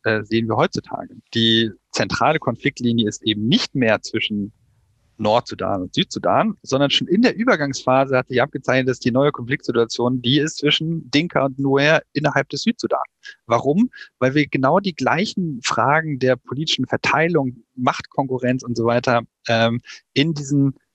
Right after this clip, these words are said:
jetzt neu teilautonomen Gebiet haben wie vorher im Gesamtgebiet. Wenn wir jetzt innerhalb des Südsudan entscheiden würden, ja, jetzt teilen wir das Land zwischen mehrheitlich, äh, Dinka und mehrheitlich Nuer,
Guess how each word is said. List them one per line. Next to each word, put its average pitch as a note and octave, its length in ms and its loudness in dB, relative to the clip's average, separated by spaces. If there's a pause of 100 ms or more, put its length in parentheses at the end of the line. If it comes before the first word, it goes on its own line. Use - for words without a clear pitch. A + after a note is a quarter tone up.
(160)
jetzt - 360 -4
neu B2 460 2
teilautonomen B2 800 0
Gebiet A#2 320 -2
haben C#3 240 0
wie A#2 80 -2
vorher C#3 380 2
im B2+ 100 -2
Gesamtgebiet. C3+ 560 -4 (640)
Wenn C3 160 0
wir D3+ 60 4
jetzt - 180 -2
innerhalb F#3+ 380 4
des - 240 -4
Südsudan C3+ 580 0
entscheiden C3 400 2
würden, B2+ 160 0
ja, B2+ 120 4
jetzt B2 200 0
teilen F3 540 2
wir B2 140 2
das A#2+ 180 -8
Land B2+ 340 0
zwischen A#2+ 640 0
mehrheitlich, B2+ 720 0
äh, A#2 200 0
Dinka D#3+ 360 0
und A#2+ 140 -2
mehrheitlich B2+ 520 0
Nuer, E3 480 2